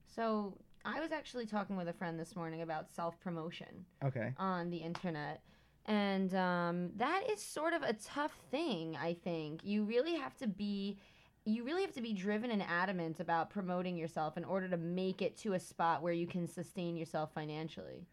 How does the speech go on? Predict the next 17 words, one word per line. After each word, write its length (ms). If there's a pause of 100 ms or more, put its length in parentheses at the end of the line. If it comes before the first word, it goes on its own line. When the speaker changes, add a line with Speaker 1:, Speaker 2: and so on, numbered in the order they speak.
(420)
Speaker 2:
Yeah, 340
yeah, 340
it's 340
tough. 580
And 200
then, 260
uh, 320 (720)
and 120
there, 140
it's 300
a 100
busy 380
field, 500
you 80
know? 300
Like, 280
uh, 480